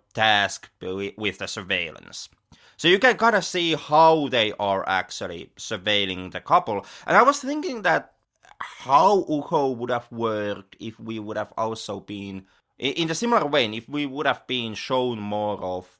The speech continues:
the tools and the trade and how the intelligence ca-, gathering works around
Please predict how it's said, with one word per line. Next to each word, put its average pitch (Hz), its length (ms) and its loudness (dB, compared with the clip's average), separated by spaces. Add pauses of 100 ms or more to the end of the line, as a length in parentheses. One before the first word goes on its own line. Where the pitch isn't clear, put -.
(360)
the 110 100 -10
tools 135 520 -6
and 113 160 -4
the 107 80 -6
trade 104 600 -6
and 95 180 -6
how 104 580 -2
the - 80 -10
intelligence 92 580 -12
ca-, 85 340 -10
gathering 92 460 -8
works 78 600 -10 (240)
around 110 420 2